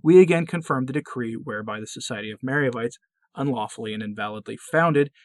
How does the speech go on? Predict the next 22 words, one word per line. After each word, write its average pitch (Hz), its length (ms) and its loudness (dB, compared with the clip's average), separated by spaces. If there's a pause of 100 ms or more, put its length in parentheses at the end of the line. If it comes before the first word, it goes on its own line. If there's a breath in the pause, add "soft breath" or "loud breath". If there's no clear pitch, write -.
(180 soft breath)
is 160 200 0
entirely 113 380 -4
suppressed, - 580 -4
and 135 100 -4
we 151 80 -2
declare 170 560 2
it - 120 -2
suppressed 131 500 -6
and 113 160 -10
condemned, 110 560 -6
and 120 100 -6
we 120 100 -4
proclaim 156 580 -4 (140)
that - 100 -20
the - 60 -16
prohibition 143 640 0
is 139 100 -8
still 101 220 -12
in 127 80 -8
force, - 520 -8 (340 soft breath)
which 135 120 -8
forbids 123 440 -2